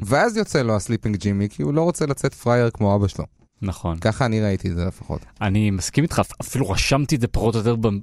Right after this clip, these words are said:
Speaker 1: בן
Speaker 2: במילים
Speaker 1: זונה,
Speaker 2: האלה.
Speaker 1: רגע.
Speaker 2: ו-, יא-, <laughs> אז, אז בדיוק, אני, אני אמשיך אותך, ש-, אמ,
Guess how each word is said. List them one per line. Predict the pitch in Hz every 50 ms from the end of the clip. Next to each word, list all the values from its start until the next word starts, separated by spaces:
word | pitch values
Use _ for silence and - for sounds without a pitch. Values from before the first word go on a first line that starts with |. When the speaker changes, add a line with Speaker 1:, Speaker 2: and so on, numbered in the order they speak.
| - -
Speaker 1:
בן | 107
Speaker 2:
במילים | 107 95 104 107
Speaker 1:
זונה, | - - - 123 120
Speaker 2:
האלה. | 117 135 160 156 131 110 92 90
Speaker 1:
רגע. | 92
Speaker 2:
ו-, | 131 - -
יא-, | 120 - - - - - - - - - 143 156 143 - - - 135 - -
<laughs> | 220 - - 135 - - - -
אז, | - 107 95 104 240 - _ -
אז | - 107 98
בדיוק, | 113 143 170 170 190 156 - 151
אני, | 160 135 120 127 135
אני | - 139 117 127
אמשיך | 127 123 - - 233 -
אותך, | 220 185 - - - 127 156 202 196 151
ש-, | - - - 120 110 120 - 123 110 113 110 110 110 110 110 110 107 107
אמ, | 107 107 110 107